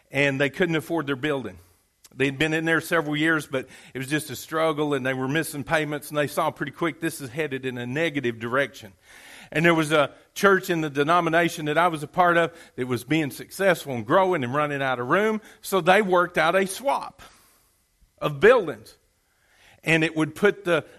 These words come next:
the church that was, had overbuilt and was overpaying, uh, it would put them out of debt.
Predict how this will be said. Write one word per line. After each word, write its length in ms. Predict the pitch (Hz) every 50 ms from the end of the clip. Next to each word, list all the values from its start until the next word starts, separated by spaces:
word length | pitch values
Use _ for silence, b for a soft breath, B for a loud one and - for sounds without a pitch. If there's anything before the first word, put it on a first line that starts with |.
| B B
the 140 | 131 151 156
church 380 | 151 - 214 214 196 - - 175
that 160 | 180 160 156
was, 220 | 170 165 151 156 -
had 180 | - 165 170 170
overbuilt 720 | 196 220 208 175 185 160 143 196 226 220 220 208 190 -
and 260 | 160 143 127 127 165
was 200 | 147 139 135 135
overpaying, 800 | 175 190 202 165 175 160 - - 208 202 214 208 208 208 202 196 B B B B B B B
uh, 240 | - 143 151 143 -
it 80 | 151 147
would 180 | 151 151 147
put 220 | - 196 190 190 -
them 280 | 185 180 170 170 - - _ _ _
out 180 | - 151 156 143
of 100 | 135 127
debt. 260 | 139 123 107 - -